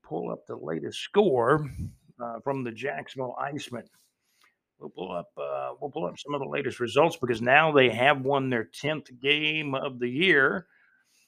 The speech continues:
So let's take a look at it. The Icemen have been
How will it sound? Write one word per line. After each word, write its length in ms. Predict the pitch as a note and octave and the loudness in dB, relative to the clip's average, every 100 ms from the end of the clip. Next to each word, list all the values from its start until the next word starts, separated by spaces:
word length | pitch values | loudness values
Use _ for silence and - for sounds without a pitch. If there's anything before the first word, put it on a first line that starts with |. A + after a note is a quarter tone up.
| _ - | _ -14
So 240 | C3+ C#3+ | -10 -8
let's 220 | D3+ - | -10 -10
take 240 | - E3+ - | -10 -10 -8
a 80 | C#3+ | -8
look 320 | E3 E3 E3 | -8 -8 -8
at 160 | E3+ | -10
it. 120 | E3 - | -10 -12
The 120 | C3+ D3+ | -8 -6
Icemen 500 | E3 - F3 E3+ C3 | -8 -8 -8 -6 -6
have 120 | D#3 | -4
been 300 | C#3+ C3+ A2+ | -4 -4 -6